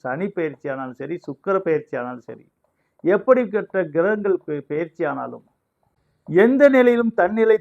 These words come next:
தக்க வைத்துக் கொள்ளலாம் இந்த வருமுன் காப்பம் திட்டத்தின் உள்ள பயிற்சியால். இதுவரை அகில உலகத்திலேயே எந்த ஜோதிட குருமார்களும் இந்த வருமுன் காப்பம் திட்டத்தை அறிவிக்கவில்லை.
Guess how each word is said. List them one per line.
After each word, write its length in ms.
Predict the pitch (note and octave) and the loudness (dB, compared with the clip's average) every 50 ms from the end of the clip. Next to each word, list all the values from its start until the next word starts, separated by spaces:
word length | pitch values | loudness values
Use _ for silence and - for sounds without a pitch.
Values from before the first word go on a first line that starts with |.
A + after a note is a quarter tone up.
| - - | 2 -2
தக்க 260 | E3+ D#3 - A#3 A3+ G3+ | -2 0 0 0 2 2
வைத்துக் 280 | F#3+ F3+ - E3+ - - | 2 0 -2 -6 -6 -6
கொள்ளலாம் 400 | D#3+ D3+ D3 D3 D3 D3+ - - D3+ | -4 -4 -2 -2 -2 -2 -2 -6 -10
இந்த 120 | C#3+ C3+ B2+ B2 | -12 -10 -6 -4
வருமுன் 360 | C#3 D#3 F3+ F3+ F#3 F#3+ F#3 D3 - | -4 -2 -4 -4 -6 -10 -14 -10 -10
காப்பம் 340 | C#3 C#3 - - C3 B2+ - - | -10 -10 -10 -12 -16 -14 -14 -16
திட்டத்தின் 440 | C3+ - - C#3 - - C#3 C#3+ C#3+ _ - C3 | -14 -12 -12 -14 -12 -14 -16 -16 -18 _ -18 -18
உள்ள 240 | B2+ B2 B2 B2+ C3 - _ _ _ _ _ - | -14 -12 -12 -12 -12 -14 _ _ _ _ _ -2
பயிற்சியால். 600 | D3 D#3 E3 D#3 - _ - B2 A#2 A2 G#2+ - _ _ _ _ _ _ _ _ _ _ _ _ _ _ _ _ _ _ _ D3 D#3 | -2 -2 -2 -4 -8 _ -18 -16 -16 -16 -16 -18 _ _ _ _ _ _ _ _ _ _ _ _ _ _ _ _ _ _ _ -8 -4
இதுவரை 400 | E3+ G3+ A3+ A3 A3+ A3+ A#3+ A#3 G#3 F3+ | -2 2 4 4 6 6 8 6 6 6
அகில 320 | E3+ E3 F#3+ G#3+ A3 G#3 F#3 F3 | 4 0 -2 0 0 2 2 2
உலகத்திலேயே 560 | F3 F3+ F#3 F3 - E3+ E3 D#3+ D#3+ F3 F3+ E3 D3+ C#3+ | 2 2 0 -2 -4 -6 -6 -4 -2 0 0 0 -2 -4
எந்த 260 | D3+ E3 E3 F#3 E3 C3 C#3 | -8 -8 -8 -8 -6 -4 -4
ஜோதிட 260 | D3+ D#3+ D#3+ E3 D#3+ C#3+ | -4 -2 -2 -4 -6 -6
குருமார்களும் 560 | D3 C#3 D3 D3+ D3+ D3 D3 C#3 D3+ F3 F#3+ _ _ | -8 -8 -6 -6 -6 -4 -6 -6 -10 -12 -12 _ _
இந்த 140 | C#3 C3 B2+ A#2+ C3 | -12 -8 -6 -4 -4
வருமுன் 360 | D3 E3 F3 F#3 F#3 F3+ - D#3 | -4 -6 -8 -10 -12 -8 -6 -6
காப்பம் 280 | D3 - C#3+ C3 C3 - | -6 -6 -8 -12 -12 -14
திட்டத்தை 340 | C#3 - - D3 - - C#3+ B2+ A#2 | -12 -10 -10 -10 -8 -8 -10 -8 -8
அறிவிக்கவில்லை. 580 | A#2+ C3 C#3+ C#3 - D3 C3+ C3 C3+ C#3+ D#3 | -10 -12 -16 -12 -10 -10 -10 -8 -8 -8 -8